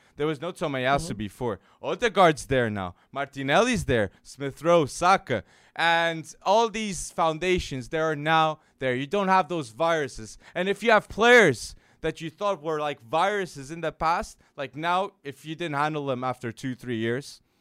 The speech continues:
Speaker 1: <laughs> what, what, wh-, when is it gonna happen? So for me, Arteta next season is the answer for Arsenal fans if he's gonna stay long-term or not. So
Speaker 2: It's funny that you're talking about viruses
Speaker 1: Mm-hmm.
Speaker 2: and Arsenal. And, and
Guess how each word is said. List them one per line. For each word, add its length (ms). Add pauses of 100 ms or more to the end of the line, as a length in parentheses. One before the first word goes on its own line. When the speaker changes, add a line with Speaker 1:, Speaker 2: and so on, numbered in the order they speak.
(120)
Speaker 1:
<laughs> 80 (500)
what, 280
what, 180
wh-, 300
when 240
is 160
it 100
gonna 240
happen? 360
So 240
for 220
me, 320 (320)
Arteta 540
next 280
season 440
is 240
the 180 (120)
answer 480
for 340 (460)
Arsenal 400
fans 400
if 160
he's 160
gonna 200
stay 220
long-term 560 (140)
or 160
not. 220 (420)
So 440
Speaker 2:
It's 180
funny 280
that 160
you're 120
talking 440
about 340
viruses 880
Speaker 1:
Mm-hmm. 200
Speaker 2:
and 140
Arsenal. 600 (320)
And, 220
and 260